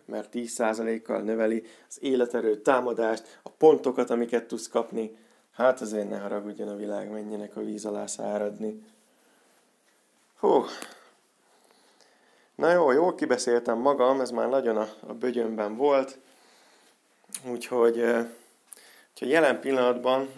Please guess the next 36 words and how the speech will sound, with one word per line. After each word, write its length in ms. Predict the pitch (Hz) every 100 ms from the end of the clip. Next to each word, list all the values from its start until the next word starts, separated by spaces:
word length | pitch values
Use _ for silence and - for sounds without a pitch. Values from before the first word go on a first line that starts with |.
| -
a, 80 | 113
a 300 | 107 - 107
kedv 320 | - 127 110
és 180 | 113 -
a 60 |
hangulat 500 | 107 123 117 110 107
E 160 | - 117
P 200 | - 104
terén 400 | 120 123 143 139 - - -
az 60 | -
nagyon 280 | 120 120
lefele 440 | 107 120 120 113 104
tendál. 680 | 123 110 104 110 120 190 _ _ - _ - _ _ _ _ _ _ _ _ _
Nyilván 300 | - - 98
benne 200 | 107 117
van 100 | 110
a 80 | 104
pakliban 480 | 101 120 - 104 107
az 140 | 117
is, 200 | 107 120
hogy 140 | - 104
játszom 380 | 107 107 - 110
az 100 | 123
Assassin's 440 | 175 - 135 123
Creed 300 | - 123 113
Valhallát, 720 | 117 131 113 120 113 107 107 - - - - -
a 60 |
drága 380 | 113 110 110 107
jó 160 | 107 104
Valhallámat, 840 | 113 110 110 110 104 104 107 - _ - - -
skandináv 640 | - - 120 113 110 104
mitológiával 840 | 107 - 113 107 104 104 104 104 104
találkozok 600 | 117 107 101 113 107 -
Lokival, 580 | 135 127 123 110 107
Thorral, 480 | - 123 117 110 113
Odinnal 540 | 123 120 113 107 101